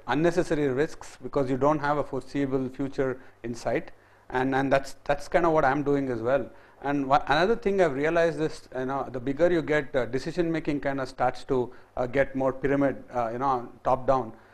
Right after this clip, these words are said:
Uh, what we've done over the last two months is completely decentralized decision making. And we are enabling our frontline warriors to actually take decisions, uh, at the marketplace. Even at the supply locations as well, we have a lot of manufacturing locations across.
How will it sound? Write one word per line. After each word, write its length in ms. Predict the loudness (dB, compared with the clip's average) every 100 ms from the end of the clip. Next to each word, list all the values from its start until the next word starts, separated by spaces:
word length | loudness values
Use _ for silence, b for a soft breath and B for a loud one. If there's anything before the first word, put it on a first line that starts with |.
| b -8
Uh, 100 | 0
what 260 | 2 4
we've 180 | 2 4
done 220 | 4 4
over 100 | 4
the 80 | 4
last 300 | 4 4 2
two 100 | -2
months 260 | -2 -2 -6
is 120 | -4
completely 520 | -4 -2 -2 -2 -2
decentralized 600 | -2 -4 -4 -4 -2 -2
decision 400 | -4 -10 -10 -8
making. 340 | -8 -10 -14 -14 b b b
And 160 | -4 0
we 60 |
are 100 | 2
enabling 500 | 2 2 0 0 2
our 80 | 2
frontline 560 | 0 -2 -4 -2 -2 -2
warriors 400 | -2 -2 -2 -4
to 80 | -2
actually 340 | -2 -2 -6
take 200 | -4 -4
decisions, 640 | -4 -4 -4 -2 -4 -6 -10
uh, 120 | -2
at 220 | 0 0
the 60 | 0
marketplace. 680 | 0 -2 -4 -2 -2 -2 -6 b b -2
Even 140 | 0
at 100 | 0
the 80 | -2
supply 360 | -4 -4 0 0
locations 500 | 0 -2 -6 -4 -4
as 140 | -2
well, 300 | 2 2 0 B B B
we 80 | 2
have 160 | 2 2
a 160 | -2 -8 -18 -12
lot 200 | -2 2
of 60 | 2
manufacturing 640 | 2 0 -2 -2 -2 -4
locations 500 | -4 -6 -6 -8 -8 -10
across. 500 | 0 2 4 2